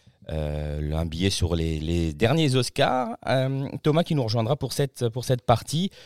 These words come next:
Puis on finira par la saga Scream, qui est de retour avec un sixième opus. Et pour être honnête, je ne l'ai pas vu. Je laisserai l'équipe vous donner son avis au sujet de, de, de,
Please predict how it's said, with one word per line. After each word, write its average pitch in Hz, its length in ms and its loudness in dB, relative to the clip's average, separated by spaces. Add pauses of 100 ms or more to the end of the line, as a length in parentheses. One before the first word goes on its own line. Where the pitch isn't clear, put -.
(160)
Puis 143 140 2
on 156 220 2
finira 117 580 4
par 101 340 2
la 90 260 2
saga 90 600 -2
Scream, - 1040 -2 (500)
qui 98 120 0
est - 40 2
de 104 100 8
retour 87 440 4
avec 82 280 0
un 90 80 2
sixième 90 520 0
opus. 87 400 -4
Et 82 40 0
pour - 160 -4
être - 160 -6
honnête, 76 200 -4
je 113 80 4
ne 123 80 6
l'ai 120 120 4
pas 113 160 2
vu. 117 160 0
Je 113 120 0
laisserai 131 360 4
l'équipe 147 480 2 (880)
vous 110 140 -6
donner 98 300 2 (160)
son 107 260 0
avis 92 400 2
au 90 120 2
sujet 82 540 0 (480)
de, 87 60 -20 (580)
de, 78 80 -4
de, 71 340 -4